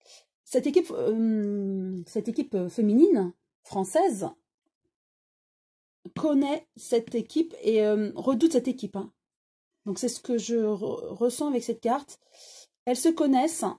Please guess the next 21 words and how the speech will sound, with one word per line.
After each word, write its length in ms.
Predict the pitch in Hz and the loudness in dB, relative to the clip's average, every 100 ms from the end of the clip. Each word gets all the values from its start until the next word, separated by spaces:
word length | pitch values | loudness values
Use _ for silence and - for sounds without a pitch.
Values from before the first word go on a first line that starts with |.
| _ _ _ _ _ _ - | _ _ _ _ _ _ -6
la, 340 | 214 - 220 | -2 0 2
les 120 | 226 | 2
Françaises 500 | 226 254 262 277 240 | 2 0 0 0 -2
redoutent 300 | 214 233 269 | 2 2 2
cette 180 | 277 262 | -2 -2
équipe 400 | 233 - 269 208 175 - _ _ _ _ - | -4 -2 -4 -2 -6 -8 _ _ _ _ -2
et 120 | 226 | 2
elles 260 | 214 202 247 | 2 4 0
en 80 | |
parlent. 480 | 240 247 226 190 180 - _ _ | 2 0 -2 -4 -6 -8 _ _
Elles 200 | 202 202 | -4 -2
essayent 320 | 226 - 269 214 | -2 0 0 0
de, 800 | 214 202 190 185 180 175 175 - - - | 2 2 2 -2 -2 -4 -6 -12 -20 -16
de 100 | 185 | -10
trouver 380 | 196 - 202 240 | -8 -6 -2 -2
des, 220 | 208 190 | 0 0
euh, 240 | 175 175 180 | 0 -2 -6
stratégies 560 | - 240 240 226 220 | -4 -4 -2 -2 -2
pour 200 | 254 214 | -4 -4
les 120 | 202 190 | -4 -4
conf-, 320 | 220 202 | -8 -10